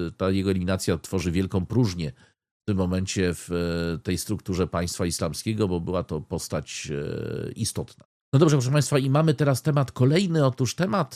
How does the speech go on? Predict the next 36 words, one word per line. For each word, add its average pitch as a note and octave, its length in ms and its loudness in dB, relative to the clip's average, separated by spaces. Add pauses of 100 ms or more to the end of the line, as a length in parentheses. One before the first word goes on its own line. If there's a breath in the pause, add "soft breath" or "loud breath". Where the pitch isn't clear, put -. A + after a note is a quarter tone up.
(140)
kolejny C#3+ 480 2
mówi D3 340 0
o A#2 120 4
Tajwanie, D3 840 0
proszę D2 160 -4
państwa. F2+ 400 -2
Tajwan D#3+ 520 0
suwerenny E3 800 2
i D#3+ 40 0
niezależny. G2+ 760 0
Otóż, A#2 400 -4
e, A#2 180 4 (360 loud breath)
w - 100 -4
odpowiedzi D3 560 0
na C3+ 120 4
słowa C3 440 2
Trumpa E3+ 460 0
Tajwan C3+ 640 0
zadeklarował, C#3+ 840 4
że A#2 160 2
jest B2 180 2
suwerenny C#3 720 2
i A#2+ 40 0
niezależny. F#2+ 680 0 (360 soft breath)
Jak E2+ 80 -4
ja - 80 6
to C#3+ 100 4
przeczytałem, A#2 520 0
wiecie A2 140 0
państwo, A2 220 0
to A2 80 0
od G#2 60 -2
razu A2 220 2
sobie G#2+ 180 0
przełączyłem A2 500 0
na F#2+ 280 2